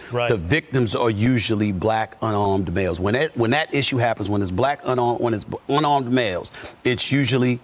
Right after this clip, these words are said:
Speaker 2: young black males that this happens to.
Speaker 1: And how do you explain that?
Speaker 2: Well, I think that from a systemic perspective, we think about the way, uh,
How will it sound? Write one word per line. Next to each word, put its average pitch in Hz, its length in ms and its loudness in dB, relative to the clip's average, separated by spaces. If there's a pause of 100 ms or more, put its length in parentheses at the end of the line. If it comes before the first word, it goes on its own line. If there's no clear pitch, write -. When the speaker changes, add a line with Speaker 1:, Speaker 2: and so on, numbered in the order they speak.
Speaker 2:
young 113 360 0
black 107 300 0
males 98 340 0
that 90 140 -4
this - 140 -4
happens 104 460 -6
to. - 180 -12 (240)
Speaker 1:
And 120 100 -2
how 120 120 0
do 117 80 -2
you - 20 -2
explain 107 340 -4
that? 95 140 -10 (960)
Speaker 2:
Well, 131 300 0 (140)
I 104 100 0
think 120 240 -2
that 107 180 0
from 110 220 0
a 101 40 0
systemic 110 480 0
perspective, 104 640 0
we 101 120 0
think 104 260 -2
about 95 320 -2
the 104 80 -2
way, 98 520 0 (320)
uh, 92 280 2